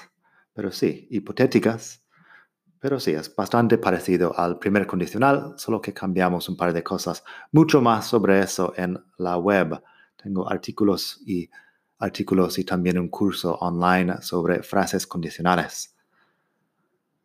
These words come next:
Último ejemplo de hoy. "What would you do if you had to move abroad for work?"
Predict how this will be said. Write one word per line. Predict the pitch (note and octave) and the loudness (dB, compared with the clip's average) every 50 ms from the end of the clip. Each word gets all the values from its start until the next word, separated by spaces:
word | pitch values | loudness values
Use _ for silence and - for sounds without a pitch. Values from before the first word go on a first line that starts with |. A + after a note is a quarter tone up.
| _ _ _ _ _ _ _ _ _ _ _ _ _ _ - | _ _ _ _ _ _ _ _ _ _ _ _ _ _ 4
Último | D#3+ D3+ D#3 D#3 D#3 D3+ | 6 6 8 8 6 6
ejemplo | D3 - - C#3+ C#3+ A#2+ C#3+ C#3 | 6 6 6 4 6 8 8 8
de | B2+ C3 | 10 10
hoy. | C3+ D3 C#3+ B2+ G#2+ - - - | 8 8 8 8 6 4 4 4
"What | A#2 C3+ D#3+ D#3 - | 6 6 6 6 6
would | C#3+ C#3+ D3 | 6 6 8
you | C#3 D3 | 8 8
do | C#3 D3 F3 E3 C#3+ A#2+ G#2 G2 G#2+ | 8 10 10 10 10 10 8 8 4
if | B2+ A#2+ G#2 | 2 0 -2
you | A2+ G#2+ | -2 0
had | A2+ B2+ C3+ B2 | 2 2 2 2
to | G#2+ A#2+ | 0 0
move | A#2 A#2+ B2 A#2+ A2+ | 2 4 4 4 4
abroad | A2+ G2 A#2+ B2 C3 C3+ B2+ A2 G2+ F#2+ | 2 4 4 6 8 8 6 6 4 0
for | - - A2+ G#2+ | -2 0 0 4
work?" | A2+ C#3+ C3 F2+ E2 D#2 - - - - - | 4 6 6 4 4 0 -4 -14 -18 -18 -20